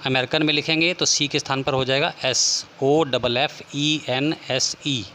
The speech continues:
डियर स्टूडेंट्स, इसी के साथ आज का वीडियो समाप्त होता है।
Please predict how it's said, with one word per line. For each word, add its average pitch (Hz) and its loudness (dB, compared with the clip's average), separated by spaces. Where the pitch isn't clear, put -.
डियर 120 2
स्टूडेंट्स, 143 0
इसी 147 0
के 139 0
साथ 143 0
आज 127 0
का 139 -2
वीडियो 127 0
समाप्त 120 0
होता 131 0
है। 156 -2